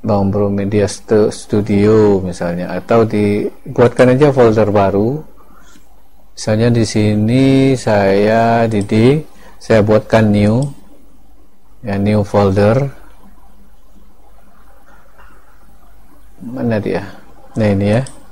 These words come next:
Ini new folder. Kemudian di new folder ini kita rename aja, teman-teman. Di klik kanan, di rename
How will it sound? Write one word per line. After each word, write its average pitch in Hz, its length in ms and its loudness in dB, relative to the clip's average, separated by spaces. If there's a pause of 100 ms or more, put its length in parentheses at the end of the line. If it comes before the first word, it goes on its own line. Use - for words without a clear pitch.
(680)
Ini 117 240 2
new 107 240 0
folder. 107 560 2 (960)
Kemudian 123 640 6
di 123 240 6
new 117 240 4
folder 113 400 4
ini 120 240 2
kita 110 400 2
rename 101 340 2
aja, 107 140 2
teman-teman. 90 420 -6 (480)
Di 107 460 0
klik 107 240 -4
kanan, 104 560 -4 (640)
di 110 160 0
rename 101 500 2